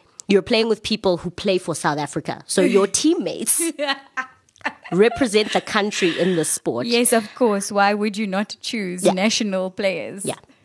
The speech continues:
Speaker 1: I've never run so much in my life. Um, we would puke at practice. Not because you're, like, trying to not run. You're puking because your body can't take it anymore.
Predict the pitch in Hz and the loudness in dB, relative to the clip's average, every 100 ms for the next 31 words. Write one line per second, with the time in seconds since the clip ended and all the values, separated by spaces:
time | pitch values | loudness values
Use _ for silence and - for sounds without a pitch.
0 | _ _ - - - 170 175 160 156 156 | _ _ -20 -20 -4 0 2 2 0 0
1 | 170 185 180 165 156 - 160 143 143 139 | 0 0 0 2 0 0 0 0 -2 -2
2 | 139 151 - - - - - - - 143 | -2 -4 -6 -16 -20 -20 -20 -14 -8 -6
3 | 139 131 131 131 - - 196 294 190 - | -4 -4 -6 -8 -12 -2 2 2 0 0
4 | - - 240 175 - - - - - - | -2 0 -4 -4 -6 -8 -8 -4 -6 -6
5 | 277 - - - - _ _ _ _ _ | -10 -8 -8 -8 -10 _ _ _ _ _
6 | _ _ _ - 262 349 254 277 226 214 | _ _ _ -2 0 2 2 2 2 -2
7 | 180 185 180 175 - 214 202 185 180 190 | 2 2 2 0 0 2 2 2 2 2
8 | 147 151 160 220 196 190 - 269 277 269 | 0 0 0 2 2 4 2 0 2 0
9 | 233 196 392 233 196 190 180 - - - | 0 -2 2 4 4 4 0 -6 -12 -2
10 | - 202 185 180 202 - 196 190 202 196 | 2 4 4 0 0 0 -2 0 -2 0
11 | 170 160 147 139 139 147 | 0 0 0 0 -2 -4